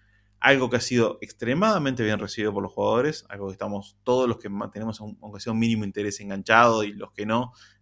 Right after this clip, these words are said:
a-, a-, aprenden un montón de esto, porque de repente nos ven comentar, no sé, sobre el Butcher, y no saben quién es Butcher, y empiezan a investigar. Pero bueno, vamos un poco a lo que, qué historia cuentan. Cuenta la historia de la invasión de los, de los Infernals, desde los primeros comienzos de la invasión.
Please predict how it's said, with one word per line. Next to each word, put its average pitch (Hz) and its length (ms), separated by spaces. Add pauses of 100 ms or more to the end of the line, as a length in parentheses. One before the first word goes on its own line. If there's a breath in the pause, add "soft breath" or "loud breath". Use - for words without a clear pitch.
a-, 104 320
a-, 113 140
aprenden 127 400
un 120 60
montón 113 320
de 143 100
esto, 127 220
porque 98 140
de 98 60
repente 113 300
nos 107 80
ven 110 140
comentar, 104 400
no 101 100
sé, 101 200
sobre 101 200
el 101 60
Butcher, 127 520
y 104 100
no 101 220
saben 101 200
quién 98 120
es 92 60
Butcher, 113 280
y 98 40
empiezan 98 260
a 101 40
investigar. 113 560 (140)
Pero 196 160
bueno, 156 140
vamos 151 120
un 156 80
poco 175 120
a 185 40
lo 170 100
que, 170 240
qué - 100
historia 160 400
cuentan. 92 380
Cuenta 127 220
la 156 40
historia 156 260
de 180 60
la 170 60
invasión 131 300
de 120 60
los, - 440
de 110 80
los 95 140
Infernals, 95 600
desde 104 180
los 98 120
primeros 120 960
comienzos 117 520
de 110 80
la 107 40
invasión. 143 480